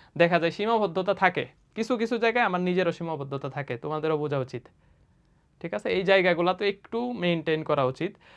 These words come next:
কারণ ধরো কৃষির কোর্স নিয়েই বলি, এখানে আমাদের ultimately সাতজন টিচার আর অনেকগুলা প্ল্যাটফর্ম, এখানে আমি একা কখনোই সীমা-, আহ, সিদ্ধান্ত নিতে পারি না।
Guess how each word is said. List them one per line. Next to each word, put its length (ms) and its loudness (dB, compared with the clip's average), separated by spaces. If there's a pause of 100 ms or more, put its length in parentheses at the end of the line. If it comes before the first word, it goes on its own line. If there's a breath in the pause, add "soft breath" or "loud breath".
কারণ 260 2
ধরো 180 2
কৃষির 360 -4
কোর্স 260 -2
নিয়েই 200 -2
বলি, 380 2
এখানে 300 -2
আমাদের 320 0
ultimately 460 0
সাতজন 480 2
টিচার 280 -4 (560 soft breath)
আর 160 6
অনেকগুলা 440 2
প্ল্যাটফর্ম, 460 0 (240)
এখানে 300 2
আমি 200 2
একা 300 4
কখনোই 300 -6
সীমা-, 240 -4
আহ, 180 -2
সিদ্ধান্ত 440 -2
নিতে 240 -2
পারি 200 -2
না। 140 -10